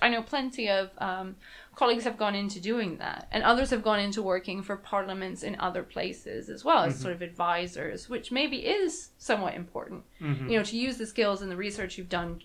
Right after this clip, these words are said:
Speaker 1: during a P H D to advise state or country representatives. Um, but there's also loads, I think, of writing jobs as well. So that's also something that probably during the P H D I didn't think about, and no one tells you enough.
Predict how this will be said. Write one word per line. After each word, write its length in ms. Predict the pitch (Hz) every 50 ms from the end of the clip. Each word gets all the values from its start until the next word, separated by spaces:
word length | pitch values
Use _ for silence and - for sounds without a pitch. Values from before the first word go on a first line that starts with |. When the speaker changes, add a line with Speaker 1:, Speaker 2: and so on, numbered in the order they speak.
| -
Speaker 1:
during 220 | - 208 185 175 170
a 60 | 165
P 160 | - 170 160
H 160 | 147 156 -
D 180 | - 311 311 -
to 140 | - - 220
advise 720 | 180 180 175 180 175 170 165 165 165 170 180 - - - - - - - - - -
state 420 | - - - - 160 160 - - -
or 220 | - 175 160 143 -
country 360 | - - 214 185 175 - 170
representatives. 800 | 160 156 - - 180 185 196 190 185 170 - - 90 - - - - - - - - - - - - -
Um, 140 | - - 320
but 100 | 349 359
there's 140 | 440 453 453
also 260 | 480 480 466 466 440
loads, 260 | 339 339 339 320 330
I 60 | 339
think, 160 | 320 311 311 302
of 140 | 285 254
writing 380 | 233 226 208 214 226 233 226 220
jobs 340 | 220 190 156 - - - -
as 220 | 202 196 - -
well. 500 | - 147 247 190 151 - - 76 - - - _ _ - -
So 160 | - - 247
that's 260 | 226 247 247 240 247
also 240 | 277 254 254 247 269 254
something 380 | - 254 226 214 220 208 202 196
that 200 | 190 185 - -
probably 600 | 220 226 208 214 220 214 214 208 196 196 208 202
during 420 | 185 - 202 196 202 208 202 202
the 100 | 196 190
P 200 | 185 - - 196
H 260 | 190 185 - - - -
D 240 | - 208 202 196
I 100 | - -
didn't 360 | 175 180 202 202 202 190 190 -
think 240 | 208 202 202 202
about, 300 | 202 196 - 185 175 - 190
and 80 | 208
no 160 | 214 220 220 220
one 200 | 220 214 208 208
tells 320 | 208 220 214 208 202 202
you 80 | 196 185
enough. 380 | 196 226 262 247 185 - -